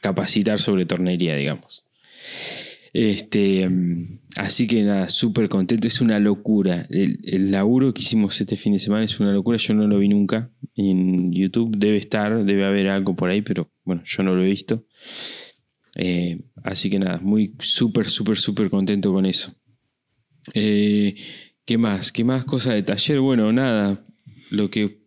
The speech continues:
siempre hablamos y que ustedes ya lo han vivido es esto de de ir haciendo mejoras y cositas y, y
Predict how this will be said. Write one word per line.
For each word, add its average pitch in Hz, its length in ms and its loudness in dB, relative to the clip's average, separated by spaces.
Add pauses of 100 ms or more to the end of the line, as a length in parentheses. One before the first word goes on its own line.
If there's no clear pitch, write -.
(440)
siempre 113 360 0
hablamos 113 520 2
y 92 60 0
que 95 60 0
ustedes 107 300 -2
ya 107 100 0
lo 104 140 2
han 104 120 2
vivido 110 380 4
es - 240 -4
esto 98 280 0
de 92 240 0 (520)
de 95 120 0
ir 101 140 2
haciendo 98 920 0 (840)
mejoras 104 680 -2
y 95 60 -2
cositas 98 960 -2
y, 95 340 0
y - 160 -4